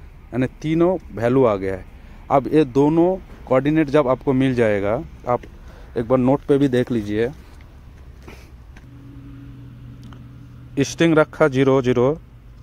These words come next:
मशीन में भी ज़ीरो ज़ीरो, नॉर्थिंग एक सौ अठारह पॉइंट वन थ्री सिक्स same,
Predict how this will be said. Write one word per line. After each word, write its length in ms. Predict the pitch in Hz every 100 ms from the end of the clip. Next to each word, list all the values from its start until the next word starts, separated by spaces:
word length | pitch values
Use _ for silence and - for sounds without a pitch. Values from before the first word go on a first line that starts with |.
| -
मशीन 260 | 123 -
में 140 | 131 123
भी 80 | 127
ज़ीरो 220 | 120 117
ज़ीरो, 280 | 110 113 - - - -
नॉर्थिंग 440 | 120 135 143 151 - -
एक 100 | 127
सौ 120 | 135
अठारह 260 | 131 143 143
पॉइंट 320 | 139 135 147 - - -
वन 140 | 117
थ्री 200 | 120 131
सिक्स 340 | 123 127 131 - - - -
same, 320 | 127 127